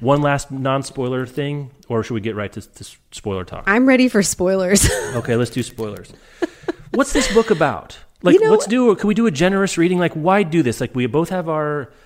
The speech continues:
Speaker 1: trepidation, like, striking while the iron is hot. People are wanting to do it.
Speaker 2: Mm-hmm.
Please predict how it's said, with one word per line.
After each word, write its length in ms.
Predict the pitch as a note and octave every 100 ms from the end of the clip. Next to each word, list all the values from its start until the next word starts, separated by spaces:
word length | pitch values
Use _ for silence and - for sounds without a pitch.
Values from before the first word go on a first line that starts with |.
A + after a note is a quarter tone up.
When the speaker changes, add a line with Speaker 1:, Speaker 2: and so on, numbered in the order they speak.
| -
Speaker 1:
trepidation, 560 | - B2 A2 B2+ A#2+ A#2+
like, 220 | F#2+ -
striking 420 | - - G#2 A#2
while 160 | G2 F#2
the 80 | F#2
iron 280 | G#2 F#2+ F#2+
is 100 | -
hot. 280 | F3+ D#3+
People 260 | - A#2 G#2+
are 20 |
wanting 240 | A2 A#2+ A2+
to 80 |
do 240 | A#2 F#3 A#3+
it. 60 |
Speaker 2:
Mm-hmm. 220 | B3+ B3+